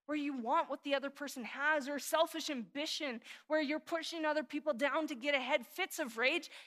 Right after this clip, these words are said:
you're not gonna have a very healthy relationship if you're just blowing up all the time.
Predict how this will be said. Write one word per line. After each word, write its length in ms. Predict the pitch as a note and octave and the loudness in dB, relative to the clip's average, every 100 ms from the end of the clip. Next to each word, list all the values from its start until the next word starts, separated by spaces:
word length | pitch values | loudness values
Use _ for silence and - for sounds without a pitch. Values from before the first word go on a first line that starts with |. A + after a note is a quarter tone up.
| - | -2
you're 100 | D#4 | 4
not 200 | E4+ F4 | 6 6
gonna 160 | E4+ | 2
have 220 | C#4+ D#4 D4+ | 4 2 2
a 60 | |
very 300 | A#3 D4+ D#4 | 2 2 2
healthy 320 | B3+ D#4 D4+ | 4 2 0
relationship 720 | B3 A#3 B3+ D#4+ - C#4 B3+ A#3+ | -8 -4 -2 -4 -6 -6 -6 -6
if 160 | A3 | -8
you're 120 | C#4 C4+ | -6 -6
just 260 | C4 C4+ - A3+ | -6 -8 -10 -14
blowing 480 | A#3 B3+ D4+ D4+ B3+ | -4 2 2 2 0
up 180 | B3 C4+ | -2 -2
all 140 | C4 | -6
the 100 | A3 | -6
time. 320 | F#3+ - - | -10 -18 -20